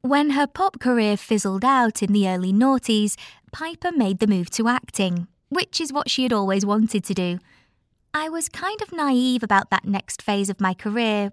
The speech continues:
which was useful because you're not as scared of rejection,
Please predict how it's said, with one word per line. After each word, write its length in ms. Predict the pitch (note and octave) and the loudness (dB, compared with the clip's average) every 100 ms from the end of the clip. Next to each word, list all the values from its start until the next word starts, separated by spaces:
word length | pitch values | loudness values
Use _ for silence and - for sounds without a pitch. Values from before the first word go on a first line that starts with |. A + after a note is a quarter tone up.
| - | -6
which 400 | A#3+ F#4+ - E4+ | -8 -8 -8 -6
was 140 | F4 | -4
useful 500 | F4+ F#4 - A3+ G#3 - - - | -2 -2 -2 -2 -2 -4 -14 -8
because 240 | A#3+ C4+ B3+ | -2 2 4
you're 140 | B3 | 4
not 120 | A#3+ | 4
as 80 | A3+ | 0
scared 420 | - - A3+ A#3 | -2 2 2 2
of 100 | G#3+ | 0
rejection, 680 | G#3+ G3+ A#3 - - G3 | -2 0 -2 0 0 0